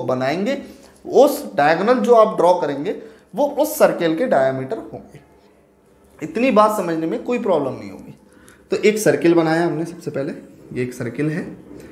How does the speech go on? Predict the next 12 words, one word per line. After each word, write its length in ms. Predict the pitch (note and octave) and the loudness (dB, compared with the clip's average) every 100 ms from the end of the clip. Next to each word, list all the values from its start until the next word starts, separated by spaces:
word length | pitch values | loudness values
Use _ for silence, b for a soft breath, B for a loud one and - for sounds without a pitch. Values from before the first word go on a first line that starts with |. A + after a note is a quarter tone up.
| B B B | B B B
इसके 300 | F3 F3 B3 | 0 2 2
हमने 280 | A3+ G3+ A#3 A#3+ - - | 2 2 0 -2 -8 -2
चार 420 | F#3 D#3+ F3 G3+ - - - | 4 6 6 4 0 -8 -4
corner 380 | D3+ C#3+ C#3+ C#3+ | -2 0 0 0
पर 480 | D3+ F#3+ - B2+ D#3+ | -2 -4 -4 -2 0
एक 160 | F3+ | 0
cyclic 420 | - B2+ - D3 | -2 -4 -2 -4
quadrilateral 520 | - B2 A#2+ D3 B3+ C#4+ | -2 -2 -2 -6 -6 -6
ड्रॉ 140 | C#3+ | -8
कर 320 | - - - | -10 -18 -20
दिया। 1800 | - - - - _ _ _ _ _ _ - - - - - - - C#3 | -20 -20 -20 -20 _ _ _ _ _ _ -20 -20 -20 -20 -20 -20 -4 -2
ओके, 240 | C#3 D#3 | 0 0